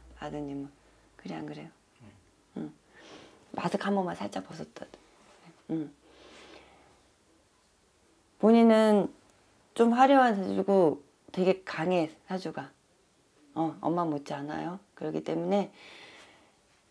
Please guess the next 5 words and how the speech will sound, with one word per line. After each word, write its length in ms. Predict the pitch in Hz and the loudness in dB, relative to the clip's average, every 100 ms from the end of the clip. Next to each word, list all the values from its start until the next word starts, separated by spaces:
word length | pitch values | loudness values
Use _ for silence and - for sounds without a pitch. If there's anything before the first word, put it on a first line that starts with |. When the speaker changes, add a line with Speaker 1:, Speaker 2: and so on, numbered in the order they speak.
| _ _ _ | _ _ _
Speaker 1:
본인이 340 | - 220 220 190 156 - | 2 4 6 4 2 0
운전하고 540 | 165 214 220 202 170 | 4 6 6 4 0
다니세요? 480 | 156 156 156 165 175 - - - _ _ - | -2 -2 -4 -6 -8 -12 -20 -20 _ _ -20
Speaker 2:
네. 100 | - - _ 156 | -20 -20 _ -10
Speaker 1:
응. 140 | 143 | -10